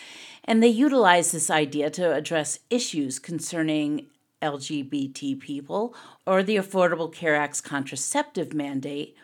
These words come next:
which they perceive as an attack on Christianity.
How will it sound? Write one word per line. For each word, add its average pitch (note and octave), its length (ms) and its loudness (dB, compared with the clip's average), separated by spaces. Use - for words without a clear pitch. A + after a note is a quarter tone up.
which C#4 240 -4
they C#4+ 100 0
perceive C4 560 -2
as F#3 220 0
an A3 80 0
attack - 600 -10
on D#3+ 220 -2
Christianity. D3+ 1000 -8